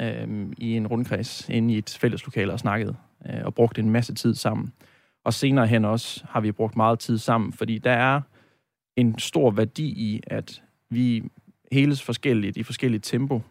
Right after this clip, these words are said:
men det at kunne tale med nogen og spørge, "Jeg, jeg døjer med det her, hvordan håndterede du det?" Og omvendt at kunne svare på det igen. Det, det har haft en, en stor værdi for mig.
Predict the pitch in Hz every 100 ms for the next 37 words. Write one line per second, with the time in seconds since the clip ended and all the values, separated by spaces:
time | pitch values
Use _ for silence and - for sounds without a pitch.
0 | _ - 120 110 139 127 120 113 110 107
1 | 123 131 151 113 110 117 123 - 110 -
2 | 104 113 117 - _ _ - 120 120 -
3 | 120 113 117 120 107 120 117 104 110 113
4 | 113 104 123 110 - 117 - - _ _
5 | _ - 107 107 127 120 95 110 - 95
6 | - 98 110 107 92 - 104 127 123 -
7 | 139 117 110 - 107 104 110 - 117 104
8 | 110 104 98 101